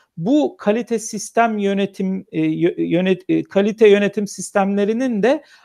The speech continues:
ayrılmaz bir parçası haline gelmiştir. Ancak buradaki bakış açımızın şöyle olmaması gerekir. Bir kalite sistem belgesini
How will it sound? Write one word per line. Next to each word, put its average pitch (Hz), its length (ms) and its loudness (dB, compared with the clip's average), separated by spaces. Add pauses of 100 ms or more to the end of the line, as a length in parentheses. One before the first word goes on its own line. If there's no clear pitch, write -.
(160)
ayrılmaz 214 720 4
bir 226 120 -2
parçası 208 540 0
haline 202 460 4
gelmiştir. 214 840 0 (520)
Ancak 311 500 -2 (260)
buradaki 262 460 0
bakış 214 240 -4 (260)
açımızın 233 400 -6
şöyle 262 460 4
olmaması 247 580 4
gerekir. 135 500 -6 (360)
Bir 262 300 -4
kalite 220 320 2
sistem 226 440 -2
belgesini 208 580 2